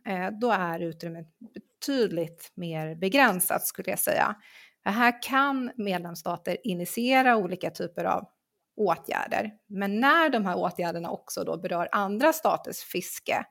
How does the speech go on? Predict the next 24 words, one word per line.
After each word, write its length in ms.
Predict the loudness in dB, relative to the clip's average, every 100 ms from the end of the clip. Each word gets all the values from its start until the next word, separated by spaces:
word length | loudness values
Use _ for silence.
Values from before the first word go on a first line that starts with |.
| _ -20 -20 -20 _ 0
då 100 | 0
ska 180 | 2
det 80 | 0
ske 240 | 0 -2 -2
ett 140 | -2
särskilt 380 | -4 -4 -6 -6
samrådsförfarande, 1600 | -6 -6 -6 -8 -8 -10 -8 -8 -2 2 4 2 2 0 0 -2 -4 _ _ _ _ 0
eh, 160 | 0 2
med 260 | 2 2
de 200 | 2 0
berörda, 540 | 0 0 0 0 -2 -2 _ _ _ -6
eh, 300 | -4 -2 -4
medlemsstaterna 880 | -4 -2 -2 -4 2 2 4 0 0
och 320 | -2 -4 -10
med 120 | -10
kommissionen. 640 | -6 -6 -6 -8 -10 -10 -12 _
Och 100 | -6
sen 240 | 2 2 4
är 120 | 2
det 60 | 0
i 40 |
slutändan 500 | -6 -10 -8 -10 -10
kommissionen 880 | -12 -10 -10 2 4 4 2 -2 -2
som 400 | -2 -2 -2 -8